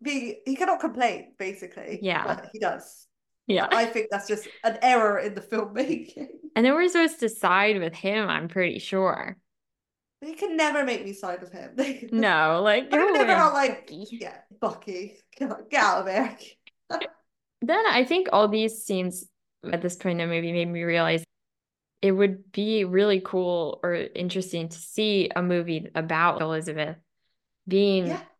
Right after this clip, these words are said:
Speaker 2: taken advantage of by the system and, like,
Speaker 1: Yes.
Speaker 2: how the environment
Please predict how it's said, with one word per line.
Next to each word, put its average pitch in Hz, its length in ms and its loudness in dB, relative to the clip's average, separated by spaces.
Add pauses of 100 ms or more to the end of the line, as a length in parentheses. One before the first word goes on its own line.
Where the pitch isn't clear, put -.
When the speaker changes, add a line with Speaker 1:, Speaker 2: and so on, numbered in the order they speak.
(360)
Speaker 2:
taken 175 300 -4
advantage 160 420 -4
of 151 180 -4
by 165 260 4
the 165 140 -2
system 156 560 -8
and, 165 140 -2
like, 160 200 -4
Speaker 1:
Yes. - 320 -14
Speaker 2:
how 170 180 0
the 165 120 -2
environment 160 840 -2